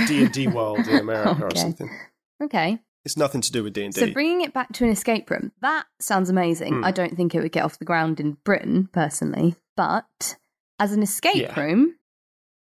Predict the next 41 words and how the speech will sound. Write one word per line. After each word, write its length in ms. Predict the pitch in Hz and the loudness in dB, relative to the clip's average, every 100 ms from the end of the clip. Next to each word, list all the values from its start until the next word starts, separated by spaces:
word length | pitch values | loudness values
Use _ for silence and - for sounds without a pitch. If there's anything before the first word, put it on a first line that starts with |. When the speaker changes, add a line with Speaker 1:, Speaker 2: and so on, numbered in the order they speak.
| _ _ - | _ _ -4
Speaker 2:
I, 220 | 226 240 - | -2 -2 -4
I, 80 | - - - | -8 -4 -2
I 60 | |
don't 160 | 240 330 | 2 2
know 60 | |
how 200 | 247 233 | 2 0
this 180 | 185 170 | 0 -2
would 100 | 170 | -4
work. 240 | 160 208 - | 0 2 0
Maybe 540 | 220 214 202 202 202 - | 0 0 2 2 2 0
this 220 | 202 190 | 0 2
is, 100 | 185 | 0
again, 320 | 175 170 165 | 2 2 2
for 160 | 185 190 | 2 2
a 60 | 180 | 2
listener 360 | 170 - 165 | 0 0 0
to 160 | 165 165 | 2 0
do 180 | 165 165 | 2 2
because 260 | 202 180 175 | 2 -2 0
I 100 | 165 | 0
can't 200 | 170 - | 0 -2
be 40 | |
bothered. 460 | 160 - - 208 208 - _ - | -2 -2 0 0 0 -6 _ -4
I 40 | |
would 140 | 262 262 | -2 2
love 220 | 277 262 | 0 0
to 120 | - | -2
incorporate 800 | 269 247 262 262 247 233 240 226 _ _ _ | -2 0 -2 -2 -2 0 0 -4 _ _ _
dice 320 | - 269 269 - | -2 0 -2 -2
rolling 540 | 156 151 143 156 147 - _ _ _ | 0 0 0 0 -2 -8 _ _ _
to 520 | - 202 185 180 175 - _ _ - | -4 0 2 2 0 -6 _ _ -2
dictate 460 | 190 - 190 180 | -2 -2 -2 0
whether 240 | - 185 180 | 0 0 0
or 40 | 185 | 2
not 160 | 180 | 2
you're 80 | 185 | 2
Speaker 1:
Hmm. 80 | 147 | 0
Speaker 2:
successful 500 | - 220 247 - 135 | 2 2 2 0 -2
in 120 | 143 | -2
certain 280 | - - - | -2 -4 -4
tasks. 500 | - - - - | -6 -6 -8 -12